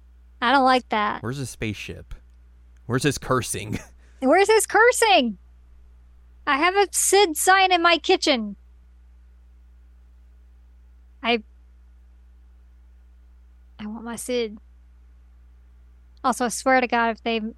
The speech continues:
Speaker 1: make him look like an old man when he's, like, in his mid-thirties, I'm gonna cry.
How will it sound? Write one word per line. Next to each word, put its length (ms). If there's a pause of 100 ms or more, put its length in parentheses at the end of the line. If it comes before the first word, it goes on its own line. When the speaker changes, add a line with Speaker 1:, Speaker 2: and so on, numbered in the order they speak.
Speaker 1:
make 240
him 140
look 120
like 140
an 100
old 180
man 280
when 100
he's, 160
like, 180
in 180
his 300
mid-thirties, 720
I'm 120
gonna 160
cry. 540